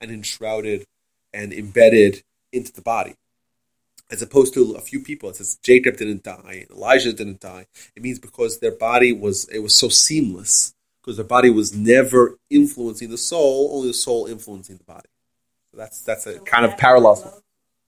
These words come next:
Speaker 1: Oh, <laughs> like, so what, what says is that Moses died a misas nishika. Uh, this is the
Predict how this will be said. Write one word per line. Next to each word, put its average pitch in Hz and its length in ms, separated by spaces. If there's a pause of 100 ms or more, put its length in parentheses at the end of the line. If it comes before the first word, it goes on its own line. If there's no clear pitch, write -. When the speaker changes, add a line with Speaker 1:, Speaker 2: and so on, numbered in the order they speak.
(800)
Speaker 1:
Oh, - 720
<laughs> - 40
like, 98 180 (1000)
so 120 200
what, 113 220
what 113 120
says 135 160
is 120 100
that 113 100
Moses 123 460
died 107 580
a 95 120
misas 113 680
nishika. 127 640 (2500)
Uh, - 360 (120)
this - 200
is - 600 (1900)
the 113 680